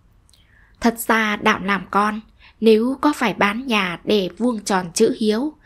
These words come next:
cũng là việc nên làm. Tôi đảm bảo sau khi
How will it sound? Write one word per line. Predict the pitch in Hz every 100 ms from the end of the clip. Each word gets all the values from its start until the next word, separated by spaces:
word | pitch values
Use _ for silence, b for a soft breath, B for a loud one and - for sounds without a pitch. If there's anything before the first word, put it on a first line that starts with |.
| B B
cũng | 262
là | 285 226 190
việc | - 196 185
nên | 175 214 247 214
làm. | 175 180 170 185 _ _ _ _ _ _ _ _ b b b -
Tôi | 262
đảm | 214 196 185
bảo | 190 170
sau | - 240
khi | 233 233 214